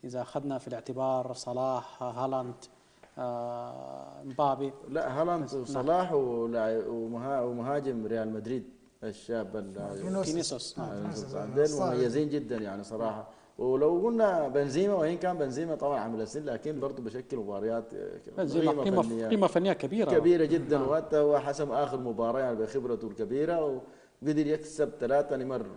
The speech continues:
Speaker 2: غاليات جدًا لريال مدريد يعني.
Speaker 1: نعم.
Speaker 2: ف-، ورجع للتوهج من جديد. فمهاجمين، لكن ال-، روبرت ليفاندوفسكي صراحة، آه، مهاجم، آه، أنا أتوقع إنه يعني لو استمر، لأنه شوف،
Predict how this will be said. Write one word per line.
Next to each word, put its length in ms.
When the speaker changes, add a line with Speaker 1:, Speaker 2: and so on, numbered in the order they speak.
Speaker 2:
غاليات 360
جدًا 260
لريال 400
مدريد 300
يعني. 280
Speaker 1:
نعم. 200
Speaker 2:
ف-، 680
ورجع 500
للتوهج 500
من 140
جديد. 280
فمهاجمين، 1000
لكن 440
ال-، 720
روبرت 300
ليفاندوفسكي 540
صراحة، 560
آه، 400
مهاجم، 840
آه، 520
أنا 220
أتوقع 440
إنه 480
يعني 260
لو 140
استمر، 340
لأنه 320
شوف، 200